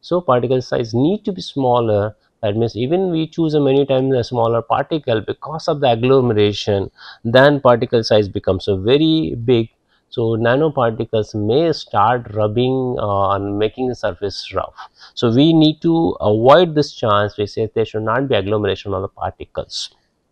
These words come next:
Another one, uh, we found that a nanoparticle, if they are very small in a size, they also do not function properly. That means, uh,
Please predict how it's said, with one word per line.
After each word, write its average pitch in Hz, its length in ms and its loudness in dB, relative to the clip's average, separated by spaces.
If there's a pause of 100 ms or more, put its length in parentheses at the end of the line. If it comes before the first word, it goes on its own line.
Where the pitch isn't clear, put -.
(800)
Another 196 340 8
one, 202 380 6
uh, 156 140 8
we 156 160 4
found 190 400 2
that 151 240 2
a - 20 2
nanoparticle, 143 920 4
if 120 60 -12
they 120 160 0
are 120 360 6
very 139 260 2
small 170 420 4
in 156 160 4
a 147 60 4
size, 117 680 0 (560)
they 135 360 2
also 131 420 0
do 113 160 -4
not 113 300 -2
function 104 400 -4
properly. 104 540 -2
That 90 280 -4
means, - 320 -4
uh, 95 220 2